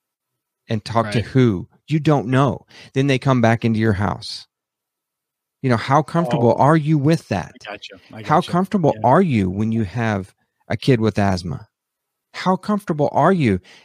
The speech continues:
Speaker 1: As myself, I'm a fifty-year-old. I mean, I,
Speaker 3: Yeah.
Speaker 1: I'm just,
Speaker 3: I know.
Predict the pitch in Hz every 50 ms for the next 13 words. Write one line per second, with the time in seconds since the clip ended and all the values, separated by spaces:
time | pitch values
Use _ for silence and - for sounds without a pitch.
0 | _ _ - 131 127 113 113 107 _ - 135 156 151 - 233 233 220 147 - 175
1 | 202 202 156 - 202 220 - - 156 110 82 69 67 - - _ _ _ _ _
2 | _ _ _ _ _ _ _ _ _ _ _ _ _ - 175 208 208 196 185 143
3 | 120 - _ _ _ _ _ _ - - - - - 143 170 185 202 196 - -
4 | _ _ _ _ _ _ _ _ _ - 117 107 104 101